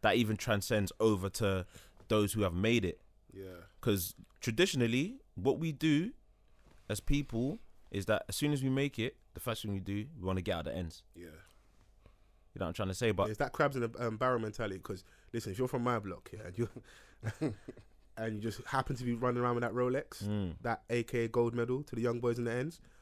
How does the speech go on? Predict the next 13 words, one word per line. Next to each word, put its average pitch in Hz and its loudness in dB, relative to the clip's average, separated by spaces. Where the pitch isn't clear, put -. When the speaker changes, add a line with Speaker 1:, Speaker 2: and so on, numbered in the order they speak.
Speaker 3:
you're 120 0
gonna 165 4
lose 151 2
it. 101 -2
What's 190 2
the, 175 4
um, 143 2
Hotel 151 4
Rwanda? 131 2
Long 135 2
sleeve, 131 -4
short 127 0
sleeve. 101 -6